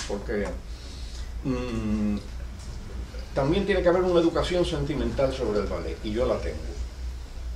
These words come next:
Eh, a, a mí hace unos años una, una señora de la Universidad de Bolonia,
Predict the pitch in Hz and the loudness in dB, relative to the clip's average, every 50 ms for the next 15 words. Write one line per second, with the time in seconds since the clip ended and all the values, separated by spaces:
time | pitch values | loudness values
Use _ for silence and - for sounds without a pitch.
0 | - - - 107 104 98 95 95 98 98 98 95 - - - - - - - 107 | -6 -4 0 0 0 2 0 0 -2 -4 -4 -6 -6 -6 -6 -6 -4 -4 -4 -4
1 | 110 117 120 - - - - 131 160 180 190 180 175 170 160 156 - 175 165 160 | -4 -4 -4 -4 -4 -4 0 0 0 2 2 2 2 2 2 2 2 2 2 2
2 | 160 160 151 143 - 160 156 160 156 147 143 143 139 131 127 123 120 117 113 110 | 2 2 0 0 2 2 4 4 4 4 4 2 2 2 2 2 0 0 -2 -2
3 | 107 104 104 107 107 - - - - - - - - - - 113 - 131 135 135 | -2 -2 -2 -2 -2 -4 -4 -6 -6 -4 -2 0 2 2 4 4 2 2 4 4
4 | 135 131 127 120 113 110 107 107 107 110 110 110 110 107 107 120 123 127 135 131 | 6 6 6 4 4 2 2 2 2 2 2 2 2 2 2 4 4 6 6 6
5 | 123 123 135 139 135 120 107 104 | 4 4 4 2 2 0 -2 -4